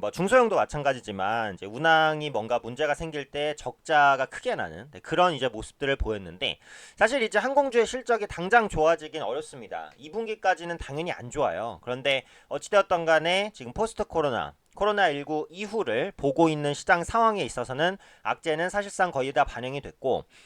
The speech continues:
어, 이제는 조금 날개를 펴고 올라갈 수 있는 그런 구간까지는, 어, 오지 않았나, 이제 요렇게 이제 판단을 합니다. 그리고 보시면은 그 간밤에 뉴욕 증시에서 항공업종 주가가 급등을 했어요.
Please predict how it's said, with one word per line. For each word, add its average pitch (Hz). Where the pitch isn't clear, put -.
어, 120
이제는 156
조금 151
날개를 139
펴고 160
올라갈 139
수 -
있는 82
그런 151
구간까지는, 160
어, 120
오지 160
않았나, 85
이제 117
요렇게 160
이제 139
판단을 165
합니다. 127
그리고 208
보시면은 208
그 131
간밤에 170
뉴욕 165
증시에서 147
항공업종 226
주가가 143
급등을 185
했어요. 78